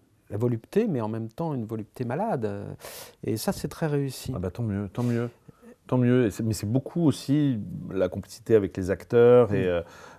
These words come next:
Speaker 2: euh, c'est toujours très compliqué, euh, à tourner, à me-, c'est, c'est vraiment pas, mais, mais ils étaient tous les deux très volontaires et, et on a trouvé, voilà, avec Julien Hirsch,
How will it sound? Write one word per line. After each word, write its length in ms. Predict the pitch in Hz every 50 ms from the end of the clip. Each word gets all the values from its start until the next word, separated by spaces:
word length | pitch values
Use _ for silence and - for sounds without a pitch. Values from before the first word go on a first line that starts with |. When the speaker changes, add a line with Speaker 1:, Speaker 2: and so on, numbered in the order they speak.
| _ -
Speaker 2:
euh, 540 | - 90 82 82 - 50 50 50 50 - - - - - - -
c'est 100 | - -
toujours 140 | - - -
très 140 | - 123 117
compliqué, 600 | - 85 85 - 90 - - 123 123 123 120 104
euh, 180 | 92 85 85 - - - - - - -
à 100 | - 92
tourner, 560 | - - - 92 92 95 98 110 113 117 120
à 100 | 113 101
me-, 300 | 92 95 98 101 90 92 - - - - - - - - -
c'est, 160 | _ - - 90
c'est 180 | 85 - -
vraiment 300 | 87 95 110 110 101 95
pas, 480 | 92 - - 117 117 117 110 98 92 92
mais, 320 | 95 98 101 101 101 104
mais 260 | 104 101 101 101 101 101
ils 140 | 101 90 95
étaient 140 | 90 -
tous 160 | 95 - - 123
les 100 | 113 107
deux 100 | 117 113
très 160 | - - 117
volontaires 680 | 104 107 107 104 95 - 123 123 127 135 135 135 117 110
et, 840 | 92 90 87 85 85 85 90 87 87 85 85 82 80 78 80 80 82
et 40 |
on 160 | 85 90 95 92
a 80 | 98
trouvé, 640 | 92 - - 104 98 90 110 117 123 123 120 120 110 98 104 - - - - -
voilà, 460 | 73 80 80 85 92 90 73 67 65 50 50 - -
avec 280 | - 57 67 85 82
Julien 240 | - - - 87 85
Hirsch, 380 | 87 92 92 87 - - -